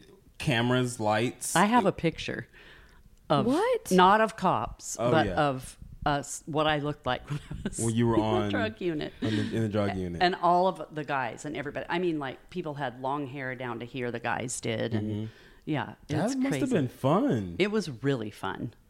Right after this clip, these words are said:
Speaker 3: Yeah, that would be fun.
Speaker 1: But the show wasn't as poppin' as it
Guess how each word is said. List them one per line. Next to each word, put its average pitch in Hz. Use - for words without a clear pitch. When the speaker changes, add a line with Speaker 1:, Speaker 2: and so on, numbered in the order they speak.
Speaker 3:
Yeah, 214
that 214
would 214
be 185
fun. -
Speaker 1:
But 113
the 135
show 139
wasn't 117
as 101
poppin' 107
as 98
it 92